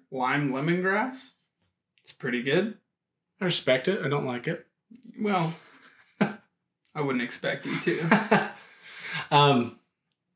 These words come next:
Speaker 2: we were talking earlier.
Speaker 1: Mm-hmm.
Speaker 2: You were telling me a little bit about, um, all those logistics
Speaker 1: <clears throat> Mm-hmm.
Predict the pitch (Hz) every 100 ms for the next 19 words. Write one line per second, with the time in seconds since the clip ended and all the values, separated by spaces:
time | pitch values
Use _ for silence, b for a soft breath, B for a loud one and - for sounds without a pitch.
0 | _ - 139 147 175 170 147 143 131 113
1 | 110 - _ _ 156 156 139 139 139 147
2 | 143 127 127 123 120 117 117 113 - -
3 | _ _ - 120 113 107 73 - _ -
4 | 123 131 127 127 120 120 113 - 123 -
5 | 156 147 - - - - - 165 151 165